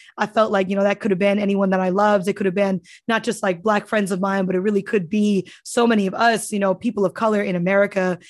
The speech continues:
and just the kind of racism and vitriolic hate that's out there that can come for all of us. So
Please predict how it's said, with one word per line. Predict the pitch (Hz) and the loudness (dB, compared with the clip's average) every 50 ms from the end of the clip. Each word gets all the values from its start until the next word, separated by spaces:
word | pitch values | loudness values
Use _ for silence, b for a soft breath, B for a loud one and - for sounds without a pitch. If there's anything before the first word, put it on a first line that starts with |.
| B B B | B B B
and | 208 202 | -6 -4
just | 180 196 185 - | -4 -4 -6 -6
the | 220 | -8
kind | 214 220 202 | -6 -2 -4
of | 185 170 | -2 -2
racism | 170 185 202 214 208 214 226 196 170 196 185 180 | -2 0 0 0 0 -2 -6 -4 -4 -4 -2 -2
and | 180 165 | -2 -4
vitriolic | 185 185 - - 202 190 190 185 190 190 190 190 | -4 -6 -4 -2 0 0 2 2 2 2 0 -2
hate | - - - 214 214 220 220 220 | -6 -8 -4 -2 -2 -2 -2 -6
that's | 196 190 - - | -10 -10 -6 0
out | 214 208 208 220 214 | 2 2 2 2 0
there | - 202 190 190 185 175 B B B B B _ | 0 2 2 2 0 -2 B B B B B _
that | 208 202 | -4 -2
can | - 220 202 | -2 -2 -2
come | - 254 - | 0 -2 -2
for | 214 226 | -2 -2
all | - - 240 294 277 | 0 2 2 2 2
of | 208 | 2
us. | 202 196 180 - - | 2 0 -2 -4 -6
So | - - 208 202 202 185 | -2 0 2 2 2 -2